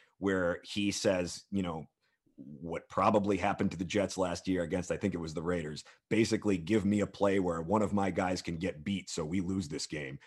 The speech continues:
That's not gonna happen. Um, so, you know, they, they wanna go out there and,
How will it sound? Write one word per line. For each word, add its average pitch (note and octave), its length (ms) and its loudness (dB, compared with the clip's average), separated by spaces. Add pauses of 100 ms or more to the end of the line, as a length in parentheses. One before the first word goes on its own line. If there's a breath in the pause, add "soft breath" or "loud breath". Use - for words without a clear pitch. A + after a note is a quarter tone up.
(100)
That's A#2 240 4
not G#2 180 4
gonna F2+ 140 -2
happen. D#2 380 -6 (320 soft breath)
Um, F2+ 260 2
so, G2+ 480 6
you B2+ 100 6
know, F2+ 320 4
they, G2+ 200 0
they G#2+ 180 4
wanna A#2 240 4
go G#2+ 180 4
out G2 220 4
there F#2 280 4
and, G2 240 2